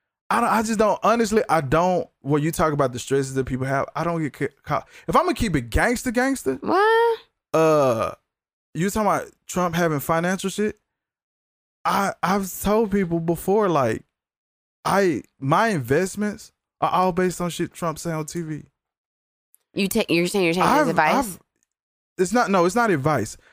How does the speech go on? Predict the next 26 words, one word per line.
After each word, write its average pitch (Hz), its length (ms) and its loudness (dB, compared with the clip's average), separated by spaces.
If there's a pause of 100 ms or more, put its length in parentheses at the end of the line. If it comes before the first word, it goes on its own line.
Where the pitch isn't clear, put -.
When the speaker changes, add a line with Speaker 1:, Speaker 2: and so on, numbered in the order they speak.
(200)
Speaker 1:
I've 190 240 2
seen 175 500 -2
enough 139 540 0
of 123 160 -4
Trump 143 320 -4
throughout 127 400 0
the 120 100 0
last 127 380 0
several 117 300 -2
years 127 580 0 (300)
to 120 100 -6
go, 113 380 0 (360)
every 180 220 0
time 180 340 0
he 151 160 0
mentions 135 500 0
a 117 60 0
company, 147 640 -4
that 156 240 -2
company 139 320 -2
stock 131 340 -2
does 113 220 -4
well 123 340 -4 (220)
Speaker 2:
Mm-hmm. 170 220 -6
Speaker 1:
because 151 800 2 (1080)
he's 143 360 -2